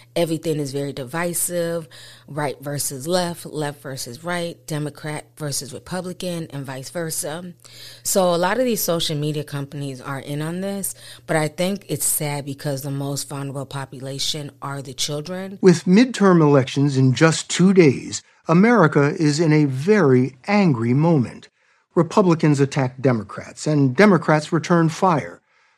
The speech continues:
Speaker 2: Social media is a showcase of our anger. An analysis by the New York Times this fall found that online use of the phrase "civil war" has exploded.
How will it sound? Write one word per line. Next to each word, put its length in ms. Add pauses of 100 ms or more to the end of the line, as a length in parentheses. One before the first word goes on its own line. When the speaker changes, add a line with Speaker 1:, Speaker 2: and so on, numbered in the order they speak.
(100)
Speaker 2:
Social 440
media 500
is 300
a 160
showcase 720
of 140
our 180
anger. 460 (380)
An 120
analysis 680
by 200
the 100
New 140
York 320
Times 400
this 180
fall 480 (260)
found 340
that 260
online 640
use 340
of 140
the 80
phrase 560
"civil 480
war" 540 (160)
has 260
exploded. 800